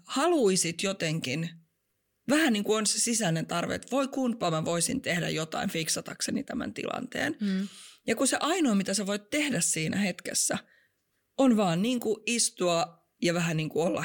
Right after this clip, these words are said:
Speaker 1: hiljaa ja olla läsnä
Speaker 2: Mm.
Speaker 1: ja niin edelleen. Me kaikki tiedetään, että kun toisaalta tulee niitä isoja tunteita, se on itse asiassa vaikeinta, mitä sä voit tehdä, on vaan ottaa vastaan ja olla selittelemättä. Koska myös on väärin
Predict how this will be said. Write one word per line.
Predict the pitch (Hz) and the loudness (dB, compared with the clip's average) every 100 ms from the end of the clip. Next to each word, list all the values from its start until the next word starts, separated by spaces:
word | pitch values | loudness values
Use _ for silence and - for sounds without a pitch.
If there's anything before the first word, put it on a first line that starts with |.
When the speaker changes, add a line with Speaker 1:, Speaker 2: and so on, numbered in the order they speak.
| - | -2
Speaker 1:
hiljaa | 165 147 - - | -2 -2 -2 -2
ja | 143 139 | -2 0
olla | 156 147 165 | -2 -2 -2
läsnä | 170 165 - - - _ - | -2 0 -2 -2 -10 _ -6
Speaker 2:
Mm. | 240 208 | -2 2
Speaker 1:
ja | |
niin | 180 165 | 2 2
edelleen. | 170 196 | 0 0
Me | 247 | -2
kaikki | - - - 208 | -6 -10 -8 -2
tiedetään, | 311 208 170 165 160 202 - - - - - | 2 2 0 -2 0 -2 -4 -20 -20 -14 -4
että | 226 | -4
kun | 233 226 | -2 -2
toisaalta | 294 311 - 190 190 | 0 0 0 -2 -2
tulee | 226 208 180 | 0 0 0
niitä | 170 - | -2 -2
isoja | 226 196 - | -2 0 -2
tunteita, | 190 175 175 - | -2 -2 -4 -4
se | 226 | -6
on | - | -4
itse | 269 - | -2 -2
asiassa | 220 - _ - 220 | -2 -4 _ -8 2
vaikeinta, | 320 240 - 170 170 | 2 2 2 0 0
mitä | 160 175 | -2 -4
sä | 190 | -2
voit | 220 226 | -2 -4
tehdä, | - 269 220 196 185 - - - _ - | -2 -2 -2 -4 -8 -8 -20 -20 _ 2
on | 262 | 4
vaan | 240 214 180 | 4 2 0
ottaa | 175 - 156 | -2 -4 -2
vastaan | 156 160 - - 165 | 0 -2 -2 -2 0
ja | 160 | 0
olla | 160 170 | 0 0
selittelemättä. | - 156 151 - - 80 98 - - - - - - | 2 0 -2 -4 -2 -2 -4 -8 -18 -18 -18 -14 -2
Koska | 247 - 254 | 0 4 4
myös | 330 294 233 | 4 2 0
on | - 180 | 0 0
väärin | 190 185 180 226 285 | 0 -2 0 2 0